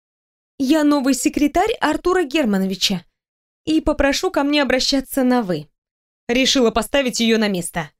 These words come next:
"Ещё чего? Ко всяким залётным на "вы" обращаться. Ты здесь ненадолго.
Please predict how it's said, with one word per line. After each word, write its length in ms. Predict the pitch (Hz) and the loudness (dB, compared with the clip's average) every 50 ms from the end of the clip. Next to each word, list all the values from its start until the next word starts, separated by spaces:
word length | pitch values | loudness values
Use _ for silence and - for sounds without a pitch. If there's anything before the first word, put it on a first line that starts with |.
| _ _ _ _ _ _ _ _ _ _ _ _ _ | _ _ _ _ _ _ _ _ _ _ _ _ _
"Ещё 460 | - 349 339 294 277 - - - 453 539 508 - | 0 0 2 2 2 2 2 4 2 2 2 2
чего? 480 | - - 269 254 220 208 214 214 208 180 - _ _ _ _ _ _ _ _ | 0 2 2 2 2 2 0 0 0 -2 -6 _ _ _ _ _ _ _ _
Ко 100 | - 403 | -8 -6
всяким 380 | 403 - 349 339 339 339 320 302 | -2 -2 -2 0 0 0 0 2
залётным 520 | 330 311 320 339 370 359 359 359 330 339 | 0 0 0 -2 -2 -2 -2 -2 0 0
на 160 | 339 339 339 | 0 0 0
"вы" 160 | 294 330 302 | 2 2 0
обращаться. 840 | 269 240 202 - - - - - 226 220 208 - - - 220 220 - _ _ _ _ _ _ _ _ _ _ _ _ _ | 0 0 0 0 -2 0 0 0 0 0 0 -2 -2 -4 -4 -4 -4 _ _ _ _ _ _ _ _ _ _ _ _ _
Ты 140 | _ 403 370 | _ -2 -2
здесь 300 | 262 220 311 302 - - | 0 0 -2 -4 -2 -2
ненадолго. 840 | - 320 311 311 302 294 240 254 214 185 165 196 180 214 196 165 | 0 2 2 4 2 2 2 0 0 0 -2 0 0 0 0 0